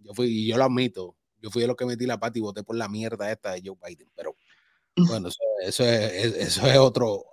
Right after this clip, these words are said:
Speaker 1: otro saco pa' otro contenido en otro lado. Pero ciertamente
Speaker 2: Sí.
Speaker 1: es muy triste, muy, muy triste lo de Kanye, pero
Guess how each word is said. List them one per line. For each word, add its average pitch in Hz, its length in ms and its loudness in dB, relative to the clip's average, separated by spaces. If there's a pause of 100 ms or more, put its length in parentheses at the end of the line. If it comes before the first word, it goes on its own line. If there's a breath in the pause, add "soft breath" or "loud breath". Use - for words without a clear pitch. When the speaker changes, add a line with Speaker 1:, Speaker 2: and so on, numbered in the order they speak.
(120)
Speaker 1:
otro 127 280 -2
saco 113 680 -2 (540)
pa' 123 180 10
otro 131 280 10
contenido 131 540 6
en 127 60 2
otro 123 260 2
lado. 123 280 2 (440)
Pero 131 220 0
ciertamente 165 500 4
Speaker 2:
Sí. 165 120 10
Speaker 1:
es 165 60 4
muy 139 120 -2 (260)
triste, 107 400 0 (160)
muy, 151 140 4
muy 151 180 2
triste 147 320 0
lo 143 100 4
de 143 120 2
Kanye, 185 340 2
pero 120 280 -6